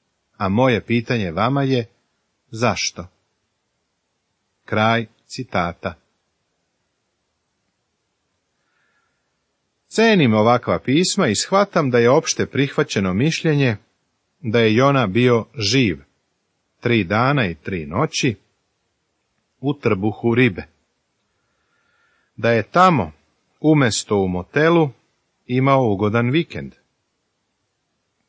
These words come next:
Mislim da mu ne bi bilo prijatno kao u Holiday Inn hotelu, kao u Hiltonu ili nekom drugom hotelu, ali je barem opšte prihvaćeno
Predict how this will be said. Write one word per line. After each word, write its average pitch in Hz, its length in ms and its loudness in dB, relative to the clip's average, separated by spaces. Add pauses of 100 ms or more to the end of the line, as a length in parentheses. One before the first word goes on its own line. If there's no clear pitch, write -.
(800)
Mislim 143 360 0
da 139 100 2
mu 135 120 2
ne 139 120 2
bi 135 100 2
bilo 131 280 2
prijatno 135 500 0
kao 120 340 4
u 101 40 0
Holiday 120 540 2
Inn 113 120 0
hotelu, 117 560 -2 (1000)
kao 120 280 4
u 98 60 0
Hiltonu 127 580 0
ili 87 160 -4
nekom 101 340 -4
drugom 110 380 0
hotelu, 127 580 -2 (1300)
ali 214 220 4
je 165 100 6
barem 156 400 4
opšte 170 420 0
prihvaćeno 151 840 0